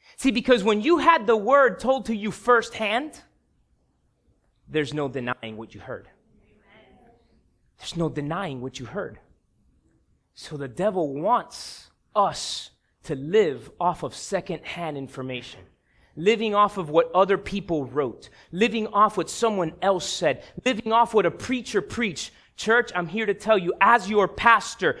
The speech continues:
you can't only live off what I tell you that the Bible says. You have to read it every day,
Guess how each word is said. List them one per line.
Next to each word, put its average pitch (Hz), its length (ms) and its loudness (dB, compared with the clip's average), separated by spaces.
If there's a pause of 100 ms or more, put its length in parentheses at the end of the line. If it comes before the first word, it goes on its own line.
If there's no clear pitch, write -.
(100)
you 196 160 -2
can't 269 480 0
only 254 420 4
live 233 460 4
off 233 240 6
what 214 220 4
I 254 280 6
tell 262 360 2
you 240 160 -2
that 226 160 4
the 190 60 6
Bible 202 480 6
says. 180 340 2 (220)
You 262 180 4
have 294 280 6
to 277 120 2
read 285 300 2
it 285 180 8
every 254 360 6
day, 240 520 4